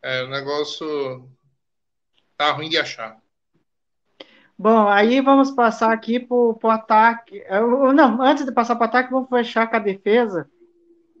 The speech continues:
Speaker 2: É, com o déficit tackles aqui, é, só, só uns nomes interessantes aqui que eu vou destacar, como a, a Kim Hicks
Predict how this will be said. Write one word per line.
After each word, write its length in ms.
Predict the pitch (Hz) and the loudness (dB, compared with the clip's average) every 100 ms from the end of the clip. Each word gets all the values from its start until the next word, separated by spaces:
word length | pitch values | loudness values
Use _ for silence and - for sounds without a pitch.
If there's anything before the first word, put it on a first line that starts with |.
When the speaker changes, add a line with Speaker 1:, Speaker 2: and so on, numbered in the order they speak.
| _ _ _ _ - | _ _ _ _ -18
Speaker 2:
É, 240 | 165 170 180 | -8 -4 -4
com 160 | - | -2
o 40 | 208 | -2
déficit 440 | 220 226 - 226 | -2 -2 -8 -12
tackles 500 | - 220 247 247 214 | -2 0 0 -2 -6
aqui, 340 | 196 196 - 254 | -6 -8 -6 0
é, 1000 | 262 202 175 170 170 170 170 175 185 196 | 2 2 0 -2 -4 -4 -4 -6 -8 -10
só, 480 | - - 214 190 175 | -10 -2 0 0 -2
só 200 | - 247 | -2 -2
uns 80 | 233 | 0
nomes 300 | 226 233 214 | 0 0 -4
interessantes 600 | 208 202 190 - 220 202 | -6 -6 -8 -6 -6 -6
aqui 320 | 180 - 220 | -10 -6 -8
que 100 | 220 | -6
eu 40 | |
vou 100 | 190 | -10
destacar, 580 | 196 - 180 - 208 220 | -10 -6 -8 -4 -2 -2
como 260 | 214 196 185 | -6 -4 -2
a, 440 | 175 175 180 180 | -2 -4 -4 -4
a 40 | 175 | -4
Kim 240 | - 202 185 | -8 -8 -4
Hicks 540 | 220 294 - _ _ | -4 -4 -8 _ _